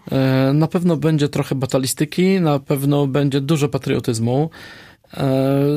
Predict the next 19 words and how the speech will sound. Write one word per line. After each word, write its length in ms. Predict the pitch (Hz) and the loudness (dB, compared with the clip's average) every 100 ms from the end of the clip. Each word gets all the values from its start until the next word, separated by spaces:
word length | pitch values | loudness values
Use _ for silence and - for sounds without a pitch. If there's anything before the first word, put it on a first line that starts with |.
| 156 | 2
no, 60 | |
myślę, 220 | 175 156 | 0 2
że 100 | 156 | 0
warto 280 | 156 160 165 | 0 0 -2
przyjść 340 | - 165 160 160 | 0 0 0 0
i 40 | |
warto, 540 | 147 147 - 151 151 | 0 -2 0 2 2
i 100 | - | 0
warto 280 | 143 151 156 | -2 -2 -2
to 120 | 147 | -2
zobaczyć. 560 | 139 135 139 127 113 - - - - - - | -2 -2 -2 -2 -6 -8 -14 -18 -18 -16 -4
Ale 340 | 147 151 151 101 - _ _ _ _ - - - | 0 2 0 -2 -8 _ _ _ _ -20 -12 -6
tak 140 | 139 147 | -2 0
na 80 | |
marginesie, 680 | 127 127 123 135 135 135 123 - - - - | 0 2 2 0 0 0 -2 -4 -16 -10 -2
e, 500 | 123 123 123 123 123 | 0 2 2 2 0
właśnie 560 | 123 143 - 139 131 127 | 0 0 0 0 0 -2
Powstania 380 | 131 - 135 117 | -4 -4 -2 -2
Wielkopolskiego, 800 | 120 120 123 123 - 131 147 156 | -4 -6 -6 -6 -4 -2 -2 -2